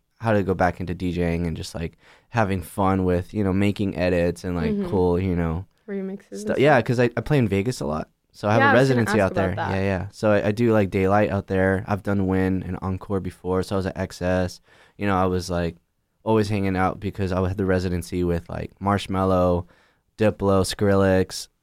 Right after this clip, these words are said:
Speaker 1: Chainsmokers,
Speaker 2: Yeah.
Speaker 1: you know, um, Kygo. There's so many names.
Speaker 2: Very
Speaker 1: But,
Speaker 2: cool.
Speaker 1: um, now I'm, like, with Rick Ross, Duke Dumont, you know, so it, it's nice to, like, have that medium. And it's like, "Oh, I'm
Speaker 2: Yeah.
Speaker 1: making all this cool stuff for, like, D J sets now." And, like,
Speaker 2: Mm-hmm.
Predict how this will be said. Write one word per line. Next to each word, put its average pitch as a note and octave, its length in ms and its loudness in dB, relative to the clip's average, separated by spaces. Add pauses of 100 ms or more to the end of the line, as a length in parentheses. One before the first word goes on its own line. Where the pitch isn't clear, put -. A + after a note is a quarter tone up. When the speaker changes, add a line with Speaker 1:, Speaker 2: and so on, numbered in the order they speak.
(140)
Speaker 1:
Chainsmokers, F2+ 1000 2
Speaker 2:
Yeah. G2 120 -4 (500)
Speaker 1:
you G#2 140 -2
know, F2 400 0
um, D#2+ 520 -4
Kygo. E2+ 680 -4
There's A2+ 160 -4
so D3+ 140 -2
many G#2+ 160 2
names. D#2 300 -4 (300)
Speaker 2:
Very G#3 200 -10
Speaker 1:
But, G#2+ 280 4
Speaker 2:
cool. - 80 -4
Speaker 1:
um, E2+ 400 0 (800)
now G2 260 2
I'm, F#2+ 100 0
like, F#2 300 0
with G2 160 -6
Rick F2+ 200 -2
Ross, F#2+ 460 4
Duke F2+ 180 -10
Dumont, F#2 680 2 (440)
you A2+ 100 2
know, G2 160 2
so B2 300 2 (840)
it, - 160 0
it's A#2 240 0
nice A2+ 300 2
to, A2 140 -2
like, F2 300 0
have G#2+ 200 0
that F#2+ 160 -2
medium. F2+ 460 -2
And F2+ 100 -10
it's F#2 100 -14
like, F#2 160 -8
"Oh, A2 100 -4
I'm G2 60 0
Speaker 2:
Yeah. G2+ 100 2
Speaker 1:
making G#2 140 -2
all F#2 80 -2
this F2 140 -6
cool - 180 -12
stuff - 200 -12
for, E2+ 140 -16
like, E2+ 200 -10
D F2 160 -8
J E2+ 180 -4
sets - 340 -10
now." D2 300 -10
And, A3 140 -2
like, G#3 140 -2
Speaker 2:
Mm-hmm. F#3+ 140 -10